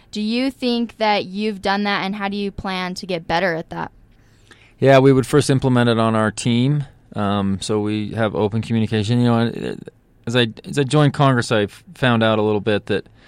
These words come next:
Speaker 2: you know, as you talk to veterans or, and people that have been around for a little while, they're like, "Oh, there's always this drama between the district office and the,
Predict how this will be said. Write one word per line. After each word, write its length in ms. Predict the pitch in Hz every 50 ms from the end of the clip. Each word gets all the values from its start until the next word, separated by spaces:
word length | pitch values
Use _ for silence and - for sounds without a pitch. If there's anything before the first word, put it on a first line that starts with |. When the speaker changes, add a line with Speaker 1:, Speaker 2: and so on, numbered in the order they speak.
| - - - - -
Speaker 2:
you 40 | -
know, 40 | 123
as 80 | 120 107
you 80 | 107
talk 220 | - 127 117 104 -
to 80 | 110
veterans 600 | 95 101 98 - - 107 101 98 95 92 85 -
or, 80 | 90 85
and 160 | 92 90 80
people 220 | - 110 - 101
that 80 | 98 95
have 80 | 92 80
been 120 | 101 98
around 280 | 95 95 92 92 95 90
for 100 | - 98
a 40 |
little 120 | 95 95 95
while, 160 | 95 92 92
they're 100 | 95 92
like, 200 | 90 90 92 -
"Oh, 400 | - 104 107 107 107 107 104 101
there's 160 | 95 87 90
always 400 | 101 104 110 110 107 107 98 87
this 180 | 90 87 85 -
drama 480 | - - 101 101 104 107 107 104 101
between 380 | 90 85 92 - - 95 90 90
the 80 | 87 85
district 420 | - 117 117 107 - - 98 -
office 380 | 101 92 90 85 - 87 - -
and 120 | 87 87
the, 120 | 85 80